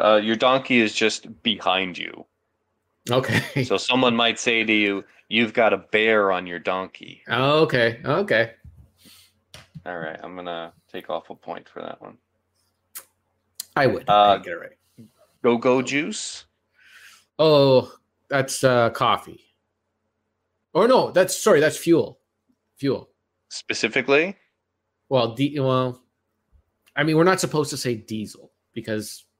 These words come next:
Speaker 2: things have changed now. But
Speaker 1: Is that a no-no word?
Speaker 2: Yeah, because not every truck runs on diesel.
Speaker 1: Okay, but
Speaker 2: So
Speaker 1: yes,
Speaker 2: you'd
Speaker 1: yes,
Speaker 2: say
Speaker 1: that
Speaker 2: fuel.
Speaker 1: is, uh,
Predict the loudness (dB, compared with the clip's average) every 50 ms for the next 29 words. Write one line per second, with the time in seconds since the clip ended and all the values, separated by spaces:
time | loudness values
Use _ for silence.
0 | _ _ _ _ _ _ _ _ _ _ _ _ _ _ -6 -6 -6 -6 -8 -10
1 | -10 -8 -8 -8 -8 -8 -14 -16 -16 -16 -18 -18 _ _ _ _ -12 -12 -12 -12
2 | -10 -6 -2 -2 -2 -2 -2 -2 -2 -2 -2 -2 -2 -2 -2 -2 -2 -2 -2 -4
3 | -6 -8 -14 _ _ _ _ _ _ _ _ _ _ _ _ _ _ _ _ _
4 | _ _ -14 -8 -4 0 0 2 2 2 0 0 2 2 2 2 2 0 0 0
5 | 2 2 2 0 0 -2 -2 -2 -4 -2 -2 -6 -4 -4 -6 -6 -6 -4 -4 -4
6 | -4 -4 -8 -14 -16 _ _ _ _ _ _ _ _ _ _ _ _ _ _ _
7 | _ _ _ _ _ _ 0 0 0 0 -2 -4 -4 -2 0 0 2 2 4 4
8 | 4 4 4 2 2 2 2 2 2 2 0 -2 0 0 2 0 0 -2 -8 -8
9 | -6 -4 -4 -4 -4 -8